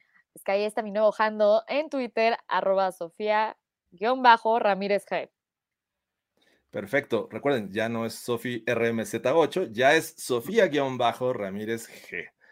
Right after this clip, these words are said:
Speaker 2: Así es
Speaker 1: Muchos
Speaker 2: que
Speaker 1: cambios.
Speaker 2: gracias, Sofía. Y Fernando Pacheco, un placer.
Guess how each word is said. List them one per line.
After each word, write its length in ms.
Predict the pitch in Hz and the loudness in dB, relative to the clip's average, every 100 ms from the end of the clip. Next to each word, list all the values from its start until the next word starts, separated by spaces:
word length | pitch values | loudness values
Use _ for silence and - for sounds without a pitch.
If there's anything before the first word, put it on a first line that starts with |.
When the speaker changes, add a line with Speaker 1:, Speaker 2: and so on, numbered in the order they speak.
| - _ | -20 _
Speaker 2:
Así 160 | 95 98 | -12 -8
es 60 | - | -4
Speaker 1:
Muchos 60 | 120 | 2
Speaker 2:
que 40 | |
Speaker 1:
cambios. 380 | 127 - - - _ _ | 2 2 -6 -14 _ _
Speaker 2:
gracias, 460 | 110 170 233 220 190 | 4 8 8 8 4
Sofía. 440 | 131 143 135 135 151 | 2 4 4 4 2
Y 200 | 160 165 | 0 0
Fernando 360 | 151 185 269 | 0 2 6
Pacheco, 520 | 202 196 196 214 196 - | 6 6 4 4 2 0
un 100 | 202 | 4
placer. 500 | 175 165 156 156 | 4 6 6 4